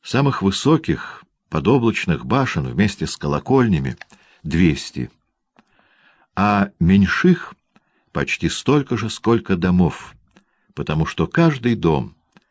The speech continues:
сложенный из огромных, точно руками исполинов, обтесанных каменных глыб, с узкими, как щели бойниц, окнами, с обитыми железом дверями и с торчащими из стен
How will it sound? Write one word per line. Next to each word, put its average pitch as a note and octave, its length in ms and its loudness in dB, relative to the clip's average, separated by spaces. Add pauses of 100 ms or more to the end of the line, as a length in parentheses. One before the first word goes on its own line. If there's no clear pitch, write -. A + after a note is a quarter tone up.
(200)
сложенный D2 680 -2
из C2 120 -6
огромных, E2 540 0
точно D#2+ 380 -2
руками E2+ 420 0
исполинов, E2+ 640 0
обтесанных C#2+ 760 -4
каменных C#2 500 -6
глыб, G#2+ 380 0 (680)
с - 200 -6
узкими, D#2 420 -2
как E2+ 220 -6
щели F2 400 -2
бойниц, E2+ 600 0
окнами, C3 520 -4 (680)
с - 140 -10
обитыми G2+ 420 2
железом E2+ 540 0
дверями E2 600 0 (680)
и C#2 180 -6
с - 100 -14
торчащими D2+ 720 -2
из - 140 -8
стен E2 420 -2